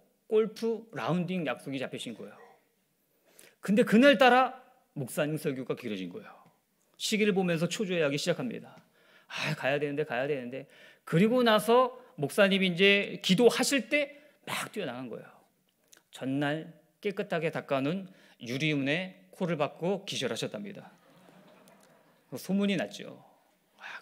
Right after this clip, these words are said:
제가 이 말씀을 왜 드립니까? 수많은 성도님들께서요,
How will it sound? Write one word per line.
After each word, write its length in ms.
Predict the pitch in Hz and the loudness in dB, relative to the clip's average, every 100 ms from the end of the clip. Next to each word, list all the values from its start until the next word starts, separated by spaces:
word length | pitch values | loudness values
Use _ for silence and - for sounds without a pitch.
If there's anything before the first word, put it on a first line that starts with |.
| _ _ _ _ _ _ - - - | _ _ _ _ _ _ -20 -20 -8
제가 220 | 139 147 | -2 0
이 80 | 135 | 0
말씀을 720 | 139 139 147 147 139 117 - | -4 -4 -4 -2 -4 -6 -10
왜 120 | 117 | -10
드립니까? 540 | 117 139 113 113 - - _ _ _ _ - - _ | -8 -8 -8 -12 -18 -20 _ _ _ _ -20 -20 _
수많은 560 | - 175 185 180 175 | -12 -4 -2 -2 -4
성도님들께서요, 1000 | 170 175 170 165 143 135 - 104 101 101 | -6 -6 -4 -4 -4 -4 -6 -10 -12 -16